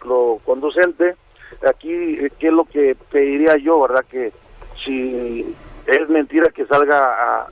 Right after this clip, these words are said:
a desmentirlo, ¿verdad? Bueno, yo tuve la oportunidad en el debate de cuestionarle algunas cosas de la relación con,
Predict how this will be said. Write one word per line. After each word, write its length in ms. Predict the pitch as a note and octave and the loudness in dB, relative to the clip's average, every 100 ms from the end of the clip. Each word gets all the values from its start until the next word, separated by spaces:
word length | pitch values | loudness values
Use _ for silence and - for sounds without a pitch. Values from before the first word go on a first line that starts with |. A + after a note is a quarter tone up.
| - | -14
a 120 | C3 B2+ | -8 -6
desmentirlo, 680 | C3 C3+ C3+ A3+ A3 C#3 G2+ | -4 -6 -8 -4 -2 -2 -2
¿verdad? 280 | A#2 C3+ - - - - | -6 -10 -12 -20 -20 -6
Bueno, 180 | C#3 C#3 | -6 0
yo 200 | D#3+ F3 F3 - - | 2 2 -2 -10 -6
tuve 160 | E3 E3+ | 0 0
la 60 | |
oportunidad 360 | C#3+ C#3 D3 D#3+ | 0 -2 0 0
en 100 | D3+ | 0
el 100 | C3 | 0
debate 500 | B2+ C#3+ - D3 C#3 _ - - | 0 0 0 -4 -4 _ -20 -14
de 260 | - B2+ A#2+ - | -4 -2 -2 -4
cuestionarle 560 | C3 C3+ C3 C#3+ D3 | -4 -2 0 0 0
algunas 340 | C#3+ C#3+ C#3+ - | -2 -2 -4 -2
cosas 440 | C#3 C#3+ D3 - | -2 0 -2 -2
de 120 | C3+ | -2
la 80 | A#2+ | -2
relación 480 | A#2+ A#2+ A2+ C#3 C#3 | 0 -2 -2 -2 -2
con, 320 | C#3 C3+ A#2 | -2 -4 -6